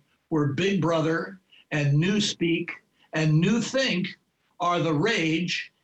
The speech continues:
and what you think is, uh, is, is to be suppressed. And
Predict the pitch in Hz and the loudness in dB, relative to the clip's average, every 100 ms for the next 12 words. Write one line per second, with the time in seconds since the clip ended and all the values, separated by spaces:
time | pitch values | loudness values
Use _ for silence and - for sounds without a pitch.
0 | _ 180 180 175 151 170 151 135 220 339 | _ -2 0 0 0 0 0 0 2 2
1 | 320 - 160 139 185 - - _ _ 196 | 0 -2 -2 -2 -4 -8 -16 _ _ -4
2 | 190 190 180 - 190 180 180 175 175 175 | -2 0 -2 -2 -2 0 2 0 -2 -4
3 | 202 202 - 160 180 - 160 202 - - | -2 0 -2 -2 -2 -2 -2 -2 -2 -4
4 | 208 - 277 - - - _ _ - - | -2 -2 -2 -4 -8 -12 _ _ -20 -20
5 | - 175 185 185 180 175 | -8 -4 -2 0 0 -2